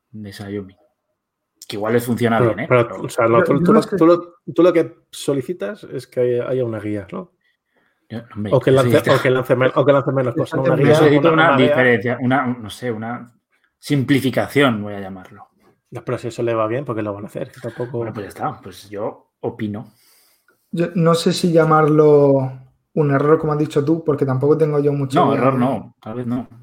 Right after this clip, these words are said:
Speaker 3: Sí,
Speaker 1: Pero
Speaker 3: bueno.
Speaker 1: si irá bien.
Speaker 3: A-, al usuario medio lo va a liar, pero también es cierto que estás creando una especie de conglomerado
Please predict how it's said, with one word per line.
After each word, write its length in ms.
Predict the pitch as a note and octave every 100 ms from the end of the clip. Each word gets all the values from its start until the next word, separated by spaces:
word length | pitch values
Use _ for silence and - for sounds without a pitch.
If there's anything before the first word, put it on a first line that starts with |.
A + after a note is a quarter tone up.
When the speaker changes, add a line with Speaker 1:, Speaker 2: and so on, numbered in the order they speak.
| _
Speaker 3:
Sí, 40 | -
Speaker 1:
Pero 120 | D#3
Speaker 3:
bueno. 180 | D3+ G2
Speaker 1:
si 60 |
irá 140 | G2 A2
bien. 340 | A2+ A#2+ - _ _ _ _ _ _ _ _ _
Speaker 3:
A-, 80 | F3+
al 200 | F#3 F3+
usuario 380 | F#3 G3 A#3+ B3
medio 240 | A3+ A#3+
lo 120 | A3 F3
va 120 | F3+
a 60 |
liar, 320 | E3+ D#3 C#3 C3
pero 120 | D3
también 240 | D3 D#3+
es 100 | F#3+
cierto 500 | - G3 G3 - G3+
que 280 | F3+ E3 E3
estás 280 | C#3 - D#3+
creando 360 | - F3+ F#3 F#3
una 100 | F3
especie 500 | - F3 F3 F3+ E3
de 400 | E3 E3 E3 D#3+
conglomerado 1000 | D#3+ D#3 D#3 D3+ D#3+ E3+ E3+ G3 -